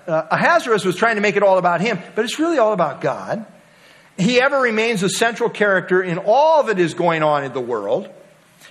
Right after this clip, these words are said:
and He ever remains faithful to His promises and His people, even when they're not. We can rest easy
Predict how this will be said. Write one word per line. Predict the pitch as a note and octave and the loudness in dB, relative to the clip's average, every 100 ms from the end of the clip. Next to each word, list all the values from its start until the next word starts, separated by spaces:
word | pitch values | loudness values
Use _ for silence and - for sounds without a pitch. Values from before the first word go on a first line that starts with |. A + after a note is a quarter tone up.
| - | -2
and | G3+ A3+ | 0 2
He | A3 | 2
ever | B3+ C4 | 2 2
remains | A#3 G#3+ G#3+ - | 0 0 -2 -2
faithful | A#3 A#3 A#3 F#3+ | 0 0 -2 -2
to | F#3 | 2
His | E3+ D#3 | 0 0
promises | - F#3+ G3 E3 B2 - | -4 -4 -2 -6 -8 -10
and | D#3 D3 | -8 -8
His | C#3 | -8
people, | F3+ E3 B2 - - _ - | -8 -6 -8 -8 -18 _ -6
even | E3+ C#4 D#4+ F#4+ F#4+ C#4 | -4 -2 -4 -6 -8 -6
when | B3+ G#3+ D3+ | -6 -4 -4
they're | E3+ F3+ F3+ F3+ F3 - | 0 2 2 0 -4 -14
not. | B2+ A#2 C3+ - - - - _ _ _ _ _ _ _ _ _ - - | -8 -8 -8 -18 -18 -18 -20 _ _ _ _ _ _ _ _ _ -20 -10
We | C#3+ D#3 | -6 -2
can | F#3 | 0
rest | F3+ G#3+ A3+ C#4+ | 2 2 2 -2
easy | A3+ A3+ D#3+ D3 G#2+ | -4 -2 -2 -4 -8